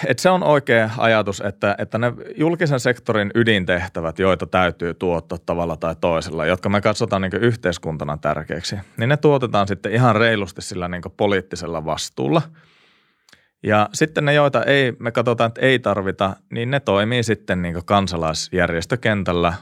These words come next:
niinku vapaan kansalaisyhteiskunnan tukipilareina omalla vapaaehtoistyöllä ja omalla niinku ra-, varainhankinnalla ja kaikella muulla. Että tää on kans semmonen yksi iso,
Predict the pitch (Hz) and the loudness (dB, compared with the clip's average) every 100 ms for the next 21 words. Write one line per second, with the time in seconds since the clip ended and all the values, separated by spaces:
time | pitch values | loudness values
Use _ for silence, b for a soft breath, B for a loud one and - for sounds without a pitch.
0 | - 98 87 98 98 98 87 85 90 85 | -6 -4 0 2 2 2 0 0 -2 -2
1 | 80 80 - 82 90 80 - 80 78 80 | -4 -4 -6 -6 -4 -6 -6 -8 -6 -6
2 | - 82 85 82 82 82 82 80 - 110 | -6 -6 -4 -2 -2 0 -2 -2 2 4
3 | 104 90 80 76 107 - 92 90 82 82 | 4 4 0 -4 -6 -4 -2 2 0 -2
4 | 80 80 - 73 73 73 80 85 85 82 | -8 -10 -8 -6 -2 -2 0 0 2 0
5 | 76 73 71 82 87 95 98 92 85 87 | -2 -6 -6 -4 -2 2 2 2 0 -4
6 | 90 87 82 - 104 95 90 82 80 80 | -6 -6 -6 -4 -2 -2 0 0 0 0
7 | 85 85 85 80 87 87 85 85 B B | 0 -2 -2 -4 -2 -2 -2 -4 B B
8 | B - - 117 131 156 160 139 123 123 | B -2 0 2 2 0 0 -2 0 0
9 | 131 - 110 110 95 | -2 -2 2 2 2